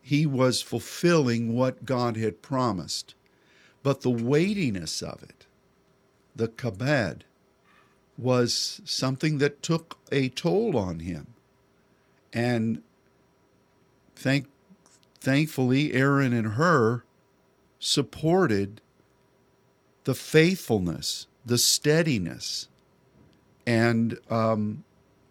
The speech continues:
as long as those hands were raised and there was a faithfulness to what God had commissioned and what God had promised,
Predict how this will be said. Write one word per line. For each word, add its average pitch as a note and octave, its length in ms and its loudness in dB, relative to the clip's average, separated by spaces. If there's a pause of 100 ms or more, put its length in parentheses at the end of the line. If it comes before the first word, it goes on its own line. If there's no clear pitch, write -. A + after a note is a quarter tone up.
(880)
as A#2 240 -2
long C#3+ 360 2
as B2 240 0
those C3 300 0
hands C3+ 580 0
were A2 260 -4
raised A2+ 580 -2
and A2+ 120 -2
there A2+ 80 0
was A2 220 -2
a G#2 200 -2 (640)
faithfulness D3 1000 2
to B2+ 140 -2
what A#2+ 300 0
God B2+ 320 -2
had A2+ 320 -2 (180)
commissioned B2 540 0
and A2 160 0
what A2+ 200 -2
God A#2+ 240 0
had G#2 140 -6
promised, C#3 560 0